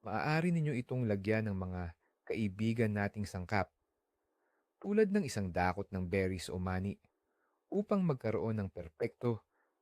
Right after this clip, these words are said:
balanse, at ligtas para sa inyong asukal na almusal. Ngayon,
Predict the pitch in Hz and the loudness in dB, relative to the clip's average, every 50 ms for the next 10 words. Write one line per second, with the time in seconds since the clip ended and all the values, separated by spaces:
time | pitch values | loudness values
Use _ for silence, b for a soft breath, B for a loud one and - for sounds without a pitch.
0 | - 82 85 90 95 101 104 104 101 - 117 117 113 110 - b b b b b | -6 -2 0 2 2 2 2 0 -2 -2 -2 -2 -2 -4 -6 b b b b b
1 | b b - 110 - - 110 113 107 - - 131 127 - - - - 135 127 131 | b b -8 -8 -6 -6 -6 -6 -6 -4 -2 -2 -2 -2 -4 -6 -4 -2 0 0
2 | 131 123 - 143 113 143 135 127 123 120 123 - - 98 - - 120 120 117 - | 0 0 0 0 0 0 2 2 2 0 0 -2 -6 -8 -4 -2 0 0 0 -2
3 | - 120 117 117 117 113 107 64 85 98 92 90 92 87 - 107 92 85 82 82 | -2 -2 -2 0 0 -2 -2 -4 -4 -4 -4 -6 -6 -6 -4 -2 -2 -2 -2 -4
4 | 78 78 - _ _ _ _ _ _ _ _ - - 117 127 135 113 98 85 80 | -6 -10 -14 _ _ _ _ _ _ _ _ 0 4 6 8 8 8 6 4 -2
5 | 82 - | -6 -12